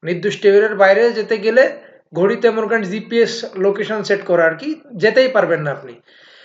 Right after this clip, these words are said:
তো দেখুন সরাসরি তার মুখ থেকে শুনুন সে কি কি বলে আর কোয়ারেন্টাইনে কি সুযোগ সুবিধা আছে সবকিছু সে বলবে ইনশাআল্লাহ।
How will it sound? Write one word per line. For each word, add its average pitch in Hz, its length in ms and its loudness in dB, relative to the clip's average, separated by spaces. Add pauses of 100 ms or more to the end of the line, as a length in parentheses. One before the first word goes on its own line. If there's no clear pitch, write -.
(400)
তো 208 100 4
দেখুন 190 300 2
সরাসরি 254 500 2
তার 233 240 0
মুখ 220 220 -6
থেকে 233 200 -2
শুনুন 226 560 -4
সে 214 180 -2
কি 220 180 -6
কি 226 160 -6
বলে 196 260 4
আর 220 140 4
কোয়ারেন্টাইনে 208 680 0
কি 208 220 -8
সুযোগ 202 300 -6
সুবিধা 190 440 2
আছে 160 320 -4 (200)
সবকিছু 202 380 -4
সে 190 160 -2
বলবে 156 500 -2
ইনশাআল্লাহ। 185 580 0